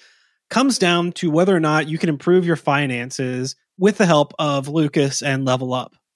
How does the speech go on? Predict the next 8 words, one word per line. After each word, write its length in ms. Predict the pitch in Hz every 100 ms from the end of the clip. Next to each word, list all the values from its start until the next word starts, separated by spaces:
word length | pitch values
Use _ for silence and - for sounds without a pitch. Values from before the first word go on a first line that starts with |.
| _ _ _ _
The 100 | 139
compounding 680 | - 185 - 196 233 220 196 -
impact 540 | 160 165 156 139 -
of 120 | 143
making 460 | 139 151 156 131 120 -
better 300 | 156 185 180
financial 540 | - 139 135 147 -
decisions 760 | 127 131 - 131 143 180 190